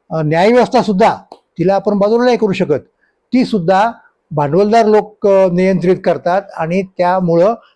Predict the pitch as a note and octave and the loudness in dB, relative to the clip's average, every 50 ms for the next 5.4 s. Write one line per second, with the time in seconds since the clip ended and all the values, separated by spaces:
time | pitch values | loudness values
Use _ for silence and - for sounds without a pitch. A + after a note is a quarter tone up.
0 | _ _ - F3+ E3 F3+ A3+ A#3 A3+ G#3 F#3+ F#3+ A3 F#3+ F#3 G3 G3+ G#3 G#3 - | _ _ -6 -2 2 4 4 4 4 0 -2 -2 -2 -2 0 2 0 0 0 -2
1 | - F#3 D#3+ C#3 - G#3+ A3+ - - D#3 D3+ - - F3+ F3 E3+ - F#3 G3+ A#3+ | -2 -2 -4 -2 -2 -6 -6 -6 -6 -10 -10 -6 -6 -6 -6 -4 -4 -4 -4 -4
2 | B3 - _ _ _ _ _ _ _ - - F#3 F#3 G#3+ A3+ A#3 A3+ A3 - B3+ | -4 -8 _ _ _ _ _ _ _ -4 0 0 2 2 2 2 0 0 -2 -4
3 | - - G#3 F3 - B3+ C4 A3+ G#3+ E3 B2+ D#3+ D3+ C3+ - - - C#3+ - G#3+ | 0 0 -2 0 0 0 0 2 0 0 0 -2 -4 -4 -6 -12 -12 -8 -2 0
4 | A3 A3+ G3+ E3+ D#3 E3 G3 F#3+ - - E3 D3 D3 C#3+ F3 F#3 F#3 F3 C3+ B2+ | 0 0 0 -2 -2 -2 -2 -4 -4 -4 -2 -2 0 -2 -2 -4 -6 -8 -6 -4
5 | C#3 C#3 C#3+ B2+ C#3+ C#3+ F3 | -4 -4 -2 -2 -2 -2 -2